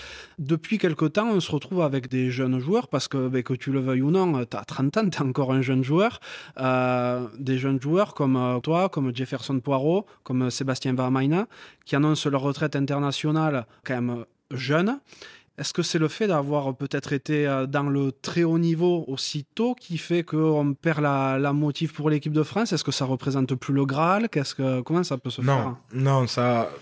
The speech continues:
Speaker 2: ça, clairement, euh, je, je parle en mon nom, mais je
Speaker 1: Ouais,
Speaker 2: pense
Speaker 1: bien
Speaker 2: que
Speaker 1: sûr.
Speaker 2: Seb et, et Jeff, je, je pense, euh, ressentent la même chose que moi. L'équipe de France, c'est le Graal, concrètement.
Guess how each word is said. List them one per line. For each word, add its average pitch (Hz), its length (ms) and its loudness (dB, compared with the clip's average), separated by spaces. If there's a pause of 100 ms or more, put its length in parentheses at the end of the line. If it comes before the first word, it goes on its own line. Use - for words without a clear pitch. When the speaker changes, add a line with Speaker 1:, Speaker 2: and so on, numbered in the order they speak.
(120)
Speaker 2:
ça, 139 320 0
clairement, 143 680 2
euh, 117 240 0
je, 113 340 -2
je 110 160 -4
parle 131 220 2
en 131 80 2
mon 135 140 2
nom, 135 200 2
mais 120 120 0
je 104 100 -2
Speaker 1:
Ouais, 143 80 -2
Speaker 2:
pense 127 180 2
Speaker 1:
bien 120 80 -4
Speaker 2:
que 123 80 0
Speaker 1:
sûr. 127 200 2
Speaker 2:
Seb 120 140 0
et, 110 320 2 (480)
et 104 600 2
Jeff, - 580 -2 (920)
je, 98 320 -8
je 98 120 -2
pense, 131 440 0 (160)
euh, 98 800 -4
ressentent 110 440 2
la 113 100 4
même 110 120 2
chose 110 200 -2
que 117 100 0
moi. 135 160 4
L'équipe 135 240 0
de 117 80 4
France, 127 280 2
c'est 113 100 0
le 110 80 2
Graal, 107 220 2 (120)
concrètement. 110 540 -2